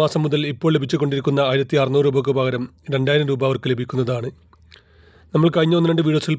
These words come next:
പറഞ്ഞിരുന്നു പെൻഷൻ വർധനവിനെ കുറ്റി-, പറ്റി. അന്ന് പല ആളുകളും നമ്മുടെ കമന്റ് ബോക്സിൽ ഒരുപാട് കാര്യങ്ങൾ തെറി രൂപത്തിൽ തന്നെ പറഞ്ഞിരുന്നു. ഇങ്ങനെയുള്ള ഔദ്യോഗികമായ അറിയിപ്പുകൾ നിങ്ങൾക്ക് ലഭിക്കാൻ ചാനൽ സബ്സ്ക്രൈബ് ചെയ്യാൻ മറക്കരുത്. തൊട്ടടുത്തുള്ള ബെൽ ഐക്കൺ കൂടി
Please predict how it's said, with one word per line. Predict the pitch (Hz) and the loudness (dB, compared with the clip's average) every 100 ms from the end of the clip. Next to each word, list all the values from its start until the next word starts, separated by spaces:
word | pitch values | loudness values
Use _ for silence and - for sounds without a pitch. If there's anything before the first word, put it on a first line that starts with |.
| 147 | -2
പറഞ്ഞിരുന്നു | 135 139 139 139 | -2 -2 0 -2
പെൻഷൻ | 120 151 139 | -2 0 0
വർധനവിനെ | 123 139 139 131 | 2 2 2 0
കുറ്റി-, | 127 - - - - | -4 -6 -16 -16 -8
പറ്റി. | 143 - 127 - _ _ - _ _ _ _ _ - - - - - - 160 | -8 -6 -8 -8 _ _ -20 _ _ _ _ _ -20 -20 -20 -20 -20 -6 0
അന്ന് | 151 143 | 0 2
പല | 160 175 | 2 2
ആളുകളും | 156 160 151 | 2 0 0
നമ്മുടെ | 147 147 151 143 | 0 2 0 0
കമന്റ് | 143 139 139 | -2 0 -2
ബോക്സിൽ | 135 147 131 | -2 0 0
ഒരുപാട് | 139 143 143 | 0 0 0
കാര്യങ്ങൾ | 139 135 135 139 | 0 0 0 0
തെറി | 131 139 | 0 0
രൂപത്തിൽ | 131 131 135 | -2 0 0
തന്നെ | 131 120 | 0 0
പറഞ്ഞിരുന്നു. | 120 123 117 120 - _ _ _ - - - - - - - _ _ - - - | -2 -2 -4 -6 -12 _ _ _ -20 -20 -20 -20 -20 -20 -20 _ _ -20 -8 0
ഇങ്ങനെയുള്ള | 156 175 180 170 165 - 147 | 4 4 4 2 0 -2 -4
ഔദ്യോഗികമായ | 139 160 165 160 156 | -2 0 2 2 2
അറിയിപ്പുകൾ | 143 139 156 143 | 0 -2 -2 0
നിങ്ങൾക്ക് | 143 135 | -2 -2
ലഭിക്കാൻ | 143 135 135 135 | -2 0 -2 0
ചാനൽ | 135 135 135 | 0 0 0
സബ്സ്ക്രൈബ് | 131 - 135 131 | -2 0 -4 0
ചെയ്യാൻ | 139 131 | 2 2
മറക്കരുത്. | 117 - 120 117 120 - - _ | 0 -2 -2 -2 -4 -10 -20 _
തൊട്ടടുത്തുള്ള | 143 135 139 160 151 | -2 0 2 2 2
ബെൽ | 147 | 2
ഐക്കൺ | 143 156 | 0 -2
കൂടി | 147 | -2